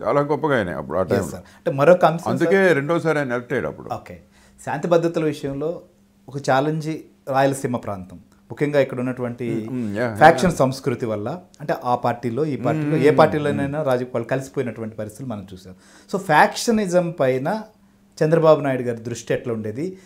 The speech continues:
Speaker 2: దాన్ని కంట్రోల్ చేసేదానికి ఎలాంటి
Speaker 1: ఆ.
Speaker 2: ప్రయత్నాలు జరిగాయి?
Speaker 1: అంటే ఫ్యాక్షన్ కూడా ఆయన, మ-, మ-, మ-, ఆయన గొప్పతనం ఏంటంటే ఇది, ఇది కరెక్ట్ అని అంటే మనకు సపోర్ట్ చేసేవాడు. బేసిక్‌గా అది.
Speaker 2: మ్మ్.
Speaker 1: ఆ సపోర్ట్ ఒకటి వచ్చే-, వచ్చేది.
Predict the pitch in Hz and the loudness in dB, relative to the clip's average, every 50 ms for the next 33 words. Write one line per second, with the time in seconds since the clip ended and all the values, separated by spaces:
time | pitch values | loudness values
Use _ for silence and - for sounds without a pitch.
0 | - _ _ 117 127 147 165 175 165 165 151 156 156 196 202 190 180 170 165 175 | -20 _ _ 2 4 4 4 4 4 4 4 4 4 4 4 4 4 2 0 0
1 | 170 156 156 151 151 151 151 - 170 147 143 151 160 160 - - _ _ _ 139 | 0 2 2 2 2 -2 -4 -4 -4 -2 -2 -4 -6 -8 -14 -20 _ _ _ 0
2 | 147 156 165 165 170 170 165 - 175 156 151 143 107 101 98 95 92 92 - - | 2 4 6 8 8 6 6 4 4 4 4 2 2 0 -2 -6 -8 -6 2 6
3 | 160 165 165 160 165 156 139 120 117 101 90 87 85 - - _ _ _ - - | 6 6 6 6 2 0 0 -2 -4 -8 -10 -14 -16 -18 -20 _ _ _ -20 -18
4 | - - - _ - 107 139 139 98 - - 120 127 - - 147 143 147 151 151 | -18 -20 -20 _ -10 -8 -8 -8 -6 -4 -4 -4 -4 -4 -6 -6 -2 0 2 2
5 | 147 143 135 131 123 - - - _ _ _ _ _ _ _ _ _ _ _ _ | 2 2 0 -2 -6 -8 -10 -14 _ _ _ _ _ _ _ _ _ _ _ _
6 | _ _ _ _ _ _ _ _ _ - 80 73 - - 95 90 90 85 76 78 | _ _ _ _ _ _ _ _ _ -18 -18 -16 -16 -10 -8 -6 -6 -6 -6 -6
7 | 80 78 76 71 78 95 - - - - - - 101 107 110 92 98 98 110 143 | -8 -8 -8 -8 -8 -8 -10 -10 -14 -12 -8 -6 -6 -4 -2 -2 -4 -2 -2 -4
8 | 147 143 143 131 135 135 127 123 123 170 160 139 135 - - - 120 110 101 - | -4 -2 -4 -4 -4 -6 -6 -6 -6 -6 -6 -6 -6 -8 -6 -6 -6 -4 0 2
9 | 107 113 113 - 135 131 123 113 - - - - - _ _ - 113 101 107 110 | 2 0 0 -2 -6 -6 -6 -6 -8 -12 -18 -20 -20 _ _ -12 -10 -8 -6 -6
10 | 107 135 143 139 131 123 117 107 107 104 - - - - _ _ _ - 127 110 | -6 -6 -8 -6 -6 -8 -8 -8 -8 -10 -10 -12 -16 -20 _ _ _ -6 -4 -4
11 | 151 139 127 113 92 95 85 71 - - - - _ _ _ _ _ - 90 113 | -4 -6 -6 -6 -6 -6 -6 -6 -6 -10 -14 -20 _ _ _ _ _ -6 -4 -2
12 | 135 143 165 147 135 127 113 95 92 - - _ _ _ _ _ - 123 113 - | -2 -2 -4 -2 -2 -2 -2 -2 -4 -10 -14 _ _ _ _ _ -10 -10 -10 -10
13 | 98 90 - - _ _ - - _ - - 98 - - 113 117 - 185 202 196 | -14 -16 -20 -20 _ _ -20 -20 _ -12 -10 -10 -6 -4 -4 0 2 2 2 4
14 | 185 170 147 139 123 101 - - 104 87 - 110 101 - - | 2 0 0 0 -2 -4 -4 -8 -10 -6 -4 -4 -4 -4 -6